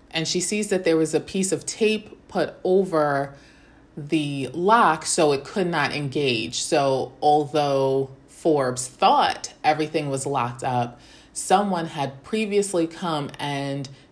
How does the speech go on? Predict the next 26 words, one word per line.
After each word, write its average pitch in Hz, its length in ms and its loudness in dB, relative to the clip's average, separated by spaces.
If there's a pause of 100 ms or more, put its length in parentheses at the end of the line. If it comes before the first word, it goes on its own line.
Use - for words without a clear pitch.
(260)
put 220 220 -2
that 202 200 4
tape 170 280 -2
on. 135 180 0
We 196 100 0
saw 156 300 6
the 135 380 0 (280)
thief 135 440 -2
do 156 220 2
that. 123 420 -6 (1000)
And, 160 460 2
well, 190 160 6
actually, 269 260 2
no, 214 140 6
we 175 140 4
didn't 214 180 2
see 233 120 0
the 202 120 2
thief 190 260 -2
do 185 200 0
that. 147 200 4
We 185 120 0
just - 400 -4
saw 175 280 4
the 143 140 -4
tape. - 420 -12